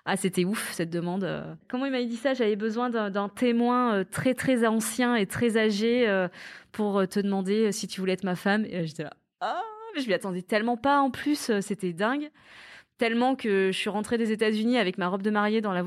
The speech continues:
dans la valise parce que je l'ai trouvée dans une friperie sur, euh, High Street, euh, la rue justement, euh,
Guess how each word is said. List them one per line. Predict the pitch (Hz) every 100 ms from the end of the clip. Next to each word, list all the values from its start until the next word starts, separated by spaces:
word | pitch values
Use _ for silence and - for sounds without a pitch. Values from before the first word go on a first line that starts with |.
| -
dans | 190 185
la | 180
valise | 196 202 233 220
parce | 170 175
que | 185
je |
l'ai | 185
trouvée | - 220
dans | 202
une | 196
friperie | - 254 - - 247 247 _ _ _ -
sur, | - 202 190
euh, | 185 175
High | 185 220
Street, | 220 - 247 247 202
euh, | 175
la | 175 175
rue | 202 214
justement, | 180 - 190 202 208
euh, | 185